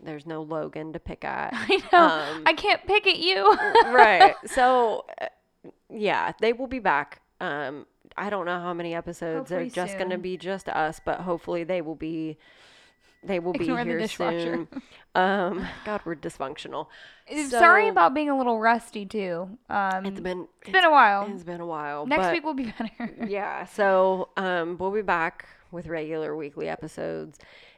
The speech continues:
Speaker 1: and, um, it's gonna be a surprise next week.
Speaker 2: Yeah.
Speaker 1: It's gonna be a surprise. So thanks for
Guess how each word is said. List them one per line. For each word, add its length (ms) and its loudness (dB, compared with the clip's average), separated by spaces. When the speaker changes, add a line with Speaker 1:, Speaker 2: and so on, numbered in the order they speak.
Speaker 1:
and, 640 -8
um, 560 -12
it's 160 -12
gonna 180 -10
be 100 -8
a 40 -8
surprise 420 -14
next 200 -12
week. 300 -16
Speaker 2:
Yeah. 300 0
Speaker 1:
It's 120 -12
gonna 180 -12
be 80 -14
a 20 -14
surprise. 420 -8
So 200 -2
thanks 560 -2
for 760 0